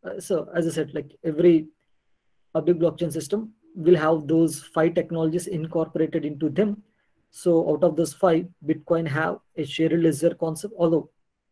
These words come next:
uh, I'm not discussing peer, I have not included peer-to-peer here because that is the basis. Any public blockchain system works on only peer-to-peer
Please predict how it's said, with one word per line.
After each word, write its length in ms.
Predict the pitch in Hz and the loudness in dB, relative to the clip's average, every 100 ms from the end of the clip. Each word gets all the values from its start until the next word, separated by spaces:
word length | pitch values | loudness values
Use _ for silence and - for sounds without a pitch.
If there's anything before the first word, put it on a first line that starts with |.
| _ | _
uh, 80 | - - | -10 -4
I'm 120 | 165 | 0
not 140 | 180 | 2
discussing 400 | 165 190 180 175 | 0 -2 -4 -2
peer, 200 | 160 160 | 0 -2
I 100 | 151 | -2
have 180 | 143 151 | -4 -4
not 220 | 151 156 - | -4 -6 -8
included 480 | 160 165 185 175 - | -2 4 4 4 2
peer-to-peer 500 | 165 165 175 151 139 | 2 2 2 2 2
here 180 | 156 | -2
because 360 | 208 139 147 139 _ _ _ _ - | -4 -4 -4 -6 _ _ _ _ 0
that 160 | 170 | 4
is 80 | 190 | 6
the 80 | 190 | 6
basis. 460 | 156 175 151 135 - | 6 4 4 -8 -6
Any 260 | 160 160 180 | -2 0 0
public 320 | 180 147 160 | -2 -2 0
blockchain 300 | 160 156 160 | 0 -2 -6
system 360 | 143 208 220 214 - | -6 -6 -8 -10 -6
works 280 | 156 147 160 | -4 -4 -6
on 140 | 185 | -4
only 240 | 160 165 | -4 -4
peer-to-peer 560 | - 147 143 143 151 | -4 -2 -2 -2 -2